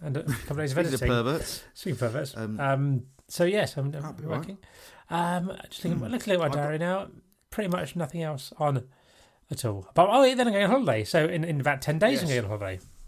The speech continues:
Speaker 1: which is exciting.
Speaker 2: Well, I've got, I've got a day's work in July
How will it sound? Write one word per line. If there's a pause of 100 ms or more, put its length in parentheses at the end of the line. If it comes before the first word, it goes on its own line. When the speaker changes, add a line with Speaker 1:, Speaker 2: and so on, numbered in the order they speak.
Speaker 1:
which
is
exciting.
Speaker 2:
Well,
I've
got,
I've
got
a
day's
work
in
July